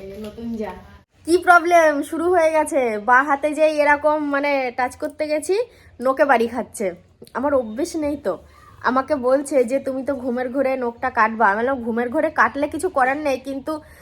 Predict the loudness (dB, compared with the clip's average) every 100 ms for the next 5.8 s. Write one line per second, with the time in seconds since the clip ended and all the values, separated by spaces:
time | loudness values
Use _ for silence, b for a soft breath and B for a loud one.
0 | B B -4 0 2 2 4 4 2 0
1 | 2 2 2 4 4 2 -4 -4 -4 -2
2 | 0 -2 -6 -2 0 0 0 0 B B
3 | -2 0 0 -4 -2 -2 0 0 2 0
4 | 2 0 0 0 0 2 0 0 0 0
5 | -2 -2 -4 -4 -4 -2 -2 -6